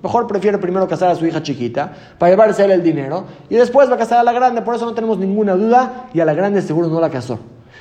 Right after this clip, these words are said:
Pregunta la Gemara, "¿Pero por qué tienes tan claro que el papá no va a recibir el dinero de la grande?"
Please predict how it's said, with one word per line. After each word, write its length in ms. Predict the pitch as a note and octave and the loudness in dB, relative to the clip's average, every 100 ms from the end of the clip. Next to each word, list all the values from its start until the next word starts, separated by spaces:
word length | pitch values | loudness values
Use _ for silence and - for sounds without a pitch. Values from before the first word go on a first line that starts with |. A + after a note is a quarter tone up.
| - | -20
Pregunta 300 | - G2 C3+ | -14 -10 -4
la 60 | F3 | -2
Gemara, 460 | D3+ D3+ E3 E3 E3 | -2 0 0 0 -2
"¿Pero 200 | B2+ A#2+ | -4 -4
por 160 | B2 | -6
qué 120 | A#2+ D#3+ | -6 -6
tienes 340 | D#3+ E3+ D#3+ | -4 -4 -2
tan 220 | E3 D#3+ | -4 -6
claro 340 | D#3+ D#3 E3 D#3 | -2 0 0 0
que 80 | |
el 60 | C#3+ | -4
papá 200 | C3+ D3 | -4 -4
no 80 | D#3 | -2
va 40 | |
a 40 | D3 | -2
recibir 260 | C#3+ D3 | -4 -4
el 100 | D3+ | -2
dinero 240 | C#3+ C#3 D3+ | -2 -2 -2
de 60 | |
la 100 | D3 | -2
grande?" 380 | C#3+ F#3+ G3+ F3+ | 0 -2 -2 -6